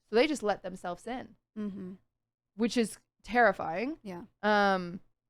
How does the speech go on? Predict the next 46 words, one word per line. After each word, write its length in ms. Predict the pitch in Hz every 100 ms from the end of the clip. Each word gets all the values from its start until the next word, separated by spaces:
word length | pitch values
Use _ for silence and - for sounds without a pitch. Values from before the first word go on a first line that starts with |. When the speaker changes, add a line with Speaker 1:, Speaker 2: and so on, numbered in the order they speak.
| _ _ _ _ _ -
Speaker 1:
they 120 | 214
let 160 | 220 226
themselves 340 | 262 262 254
in 60 | 254
the 80 | 254
house. 300 | 220 202 - _ -
They're 160 | 196 196
walking 300 | 196 214 233
around 80 |
the 80 | 220
house. 180 | 226 202
Ludwig 280 | 190 208 220
went 100 | 214
upstairs 320 | 196 214 196
to 40 | 208
get 120 | 156
water, 520 | 175 208 240 175 190 _ _ _
and 120 | 202 202
they 80 |
start 220 | 196 208 185
yelling 380 | 196 208 220
at 120 | 185 190
him, 140 | 180
and 100 | 180
they, 140 | 175
like, 240 | 175 170 _ _ _ _ _ -
arrest 340 | 214 208 -
him 120 | 262
on 120 | 233 -
the 60 |
spot. 460 | - - 220 - - _
So 180 | -
he 200 | 208 262
didn't 220 | 254 208 185
get 120 | 226
a 60 |
chance 440 | 196 - 226 208 -
to 100 | 180
put 220 | - 214
the 60 | 196
cat 300 | - 185 180
away 320 | 185 175 175 180
or 60 |
anything 260 | 170 - 196
like 160 | 202
that. 320 | - 180 170